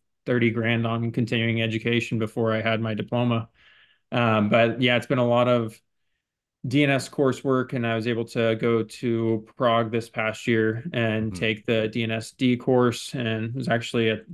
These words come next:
Speaker 1: the D N S manual therapy course this past weekend down in San Diego.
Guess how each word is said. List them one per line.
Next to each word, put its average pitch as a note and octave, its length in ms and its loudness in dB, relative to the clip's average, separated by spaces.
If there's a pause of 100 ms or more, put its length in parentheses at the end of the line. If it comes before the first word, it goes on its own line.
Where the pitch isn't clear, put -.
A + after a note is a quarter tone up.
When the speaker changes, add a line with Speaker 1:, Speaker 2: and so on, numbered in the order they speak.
(120)
Speaker 1:
the A#2 320 -2
D A#2+ 140 -2
N A#2 60 -2
S A2 160 -6
manual A2+ 240 -2
therapy A2+ 360 -2
course A#2 380 -4
this A#2 160 -6
past A#2 380 -6
weekend A2+ 500 -2
down A#2 240 -4
in A2+ 80 -4
San A2+ 240 -2
Diego. A#2 580 0